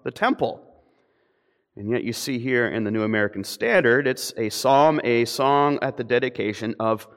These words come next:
the house, a psalm of David." And for those of you who, uh, use the King James, it is "a psalm of David, a song, uh, at the dedication of the house of David."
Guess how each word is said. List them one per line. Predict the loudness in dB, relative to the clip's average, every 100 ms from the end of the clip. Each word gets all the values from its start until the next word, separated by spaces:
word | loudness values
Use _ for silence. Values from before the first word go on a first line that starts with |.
| _
the | 2 4
house, | 4 2 -6 -10 -10 -14 _ _ _ _ -12
a | -10
psalm | -4 0 0 -2 -6
of | -10 -4
David." | -4 -4 -6 -14 _ _ _ _ _ _
And | -20
for | -8 2
those | 4 4 2
of | -4
you | -2 -2
who, | -2 -2 -2 -6 -20 -20 -6
uh, | -2 -2 -2
use | -2 0 0 -4
the | -10
King | -6 -2 0 -2
James, | 0 2 2 2 -2 -8 -12 -18 _ _ _ -6
it | -4 -2
is | -2 0 0 0 -4 -10 _ -4
"a | -2
psalm | 2 4 4
of | 0 2
David, | 2 4 2 0 -6 -20 -4
a | 0 0
song, | 0 2 2 4 0 -4 -12 -20 -14 -4
uh, | 0
at | 0
the | 0
dedication | 2 2 2 2 2 2 0
of | 0 0
the |
house | 0 2 2 0 -4 -8 -10 _ _ _ 2
of | 2 4
David." | 4 4 2 -6